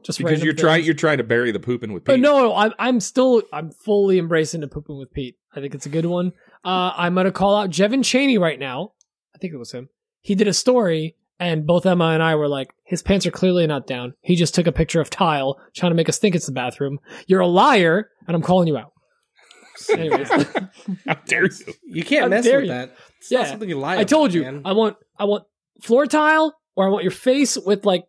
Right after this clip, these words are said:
Speaker 1: the picture in your bathroom behind you, whatever it is. Anyways, this week, it, D-, I'm, I'm with Dan.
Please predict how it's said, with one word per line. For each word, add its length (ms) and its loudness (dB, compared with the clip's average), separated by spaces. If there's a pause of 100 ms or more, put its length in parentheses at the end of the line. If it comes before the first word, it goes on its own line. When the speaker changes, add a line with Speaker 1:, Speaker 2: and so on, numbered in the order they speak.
(160)
Speaker 1:
the 80 -6
picture 440 -2
in 60 -4
your 100 -6
bathroom 380 -2
behind 300 -8
you, 180 -20
whatever 320 -2
it 60 -14
is. 180 -18 (1160)
Anyways, 340 2 (160)
this 200 4
week, 320 2 (340)
it, 340 0 (260)
D-, 160 -6
I'm, 240 0
I'm 160 2
with 140 4
Dan. 360 0